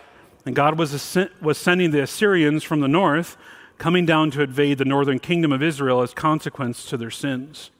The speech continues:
And, and during this time, in Isaiah's time, Assyria comes and takes the people, takes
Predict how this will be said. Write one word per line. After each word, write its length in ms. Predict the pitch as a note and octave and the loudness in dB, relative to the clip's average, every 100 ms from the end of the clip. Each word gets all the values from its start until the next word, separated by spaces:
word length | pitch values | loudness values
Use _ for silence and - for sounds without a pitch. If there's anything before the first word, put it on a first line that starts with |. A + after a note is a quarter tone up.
| _ _ _ _ _ _ _ _ | _ _ _ _ _ _ _ _
And, 200 | C#3+ D3+ | 0 0
and 200 | - D#3 | 0 -2
during 280 | D#3 F3+ G3+ | 2 2 2
this 160 | F3+ - | 0 0
time, 340 | D3+ C3+ D3+ | 2 2 2
in 160 | D#3+ F3+ | 2 0
Isaiah's 440 | C3+ D3 E3 F#3+ - | -2 0 2 0 0
time, 300 | D#3 C3+ C#3 - - - _ | 0 0 -2 -8 -20 -20 _
Assyria 540 | D#3 - G#3 F#3+ D#3 | -4 0 0 2 2
comes 400 | C#3+ - F3+ F#3 | 2 2 2 2
and 100 | D#3+ | 0
takes 300 | D3+ E3 D#3 | 0 -2 -2
the 100 | - | -8
people, 380 | C3+ F3+ F3+ C#3 | -4 -2 0 -2
takes 380 | C3 F3+ F#3+ - | 0 0 0 -8